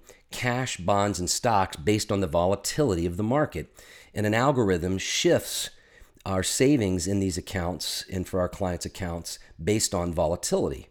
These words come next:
Now, this particular index, and one of the s-, safe indexing solutions we use, has generated, uh, right at just about seven point one eight percent for the last twenty-five year average, which means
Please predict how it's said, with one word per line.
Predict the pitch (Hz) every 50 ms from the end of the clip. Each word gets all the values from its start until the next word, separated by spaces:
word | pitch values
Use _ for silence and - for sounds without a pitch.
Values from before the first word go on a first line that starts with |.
| _ _ - - - - - - _ _ _
Now, | - 107 110 110 - -
this | - 127 165 160 -
particular | - - - - 143 143 - 127 113 101 92 -
index, | - 107 113 110 104 95 90 90 - - - - - - - -
and | - 98 95 98
one | 101 127 151
of | 135 98 82
the | 95 92
s-, | 87 - - - - -
safe | - - 104 95 -
indexing | 98 92 92 90 - - 92
solutions | - - 98 95 87 - 95 85 78
we | 87 87
use, | 85 85 85 - -
has | 101 87
generated, | - - 104 107 107 104 98 98 90 80 - -
uh, | 98 98 - - - -
right | 95 101 110 117 110
at | 104 101 - - -
just | - 110 104 - - - -
about | 95 85 95 90 -
seven | - - - 123 120 131 131
point | 127 - 117 110 101 - -
one | 95 104 107 107
eight | 101 92 - -
percent | 87 - - - 135 120 101 95 - - _
for | - - 92
the | 90
last | 95 101 101 95 -
twenty-five | - - 117 107 104 98 - 101 92 90 85
year | 87 90 87
average, | 92 107 127 127 165 160 - -
which | - 95 - -
means | 101 98 98 95 90 -